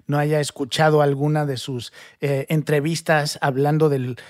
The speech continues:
no solo del medio del entretenimiento y los videojuegos, sino de la cultura de una empresa. Y creo que eso es donde dejó muchísima marca en su tiempo en Nintendo, que estuvo muchos años. Era una persona que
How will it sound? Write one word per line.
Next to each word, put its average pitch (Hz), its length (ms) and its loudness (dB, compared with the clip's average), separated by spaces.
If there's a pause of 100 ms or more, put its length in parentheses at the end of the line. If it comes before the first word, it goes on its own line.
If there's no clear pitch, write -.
(180)
no 160 180 2
solo 190 320 2
del 156 140 4
medio 170 220 4
del 156 140 4
entretenimiento 135 800 -2
y 156 40 2
los 131 180 -2
videojuegos, 156 560 -4
sino 135 240 0
de 131 60 -2
la 123 120 -4
cultura 175 640 0
de 160 60 0
una 151 120 2
empresa. 139 580 -6 (140)
Y 156 120 -4
creo 196 180 2
que 220 180 0
eso 208 260 2
es 190 200 2
donde 180 240 4
dejó 151 340 2
muchísima 165 880 -2
marca 151 360 2
en 156 100 2
su 131 140 -4
tiempo 165 420 0
en 143 60 2
Nintendo, 143 320 0
que - 40 -16
estuvo 147 300 -2
muchos 147 360 -2
años. 135 380 -4 (300)
Era 175 160 2
una 185 180 2
persona 175 480 2
que 143 480 2